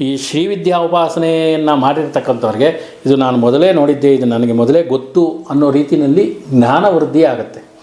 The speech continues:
ಆ, ನಿಮಗೆ ಅದರ ಪರಿಚಯ ಮೊದಲೇ ಆಗಿರೋ ರೀತಿಯಲ್ಲಿ ನಿಮಗೆ ಅನುಭವಕ್ಕೆ ಬರುತ್ತೆ.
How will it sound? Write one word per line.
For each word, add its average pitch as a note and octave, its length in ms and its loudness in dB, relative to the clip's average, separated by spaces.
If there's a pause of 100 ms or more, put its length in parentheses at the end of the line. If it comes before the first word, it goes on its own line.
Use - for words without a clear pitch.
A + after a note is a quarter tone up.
(200)
ಆ, A#2 260 -6
ನಿಮಗೆ B2 400 -2
ಅದರ B2 280 -2
ಪರಿಚಯ C#3 640 0
ಮೊದಲೇ D#3+ 280 2
ಆಗಿರೋ E3 500 0
ರೀತಿಯಲ್ಲಿ E3 720 -2 (340)
ನಿಮಗೆ D3+ 240 4
ಅನುಭವಕ್ಕೆ F3+ 720 2
ಬರುತ್ತೆ. B2+ 360 -2